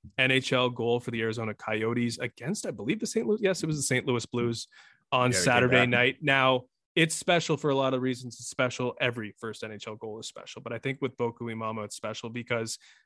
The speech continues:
Speaker 1: like, when you think about that name and that player, a lot of negativity because of what he's had to go through. And that's what it was about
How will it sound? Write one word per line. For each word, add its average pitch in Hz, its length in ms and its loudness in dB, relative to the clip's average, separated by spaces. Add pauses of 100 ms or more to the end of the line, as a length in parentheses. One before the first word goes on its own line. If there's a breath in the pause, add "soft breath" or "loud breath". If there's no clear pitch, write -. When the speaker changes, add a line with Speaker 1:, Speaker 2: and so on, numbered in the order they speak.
(220 soft breath)
Speaker 1:
like, 139 180 6
when 143 160 4
you 127 80 6
think 180 240 4
about 156 280 4
that 135 180 2
name 127 180 -2
and 120 100 -2
that 117 200 -4
player, 117 420 4 (460)
a 143 40 2
lot 156 120 6
of 185 80 6
negativity 135 680 0 (220)
because 135 240 4
of 123 100 2
what 131 160 2
he's 131 160 0
had 127 140 2
to 120 60 -4
go 113 260 -4
through. 113 260 -10 (160)
And 147 100 2
that's 151 220 4
what 156 100 6
it 143 40 6
was 127 140 -2
about 120 320 -2